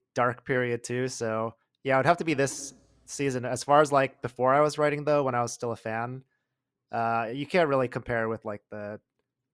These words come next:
Derrick Rose twenty eleven years, and even beyond that. Like, those teams just had so much heart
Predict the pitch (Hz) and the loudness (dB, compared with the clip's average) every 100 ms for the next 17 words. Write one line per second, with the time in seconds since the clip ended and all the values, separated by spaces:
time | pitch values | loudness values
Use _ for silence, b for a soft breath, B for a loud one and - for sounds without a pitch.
0 | _ - 127 117 113 113 113 - 117 113 | _ 0 0 0 -2 -4 -4 -8 -6 -6
1 | 107 104 104 104 101 98 113 123 131 117 | -6 -8 -8 -10 -10 -10 -10 -8 -8 -8
2 | 107 107 107 104 104 101 107 123 123 - | -6 -4 -4 -6 -6 -8 -8 -4 -4 -4
3 | 120 127 123 120 120 104 113 110 113 107 | -6 -6 -4 -4 -4 -4 -6 -6 -4 -2
4 | 107 117 | 0 -2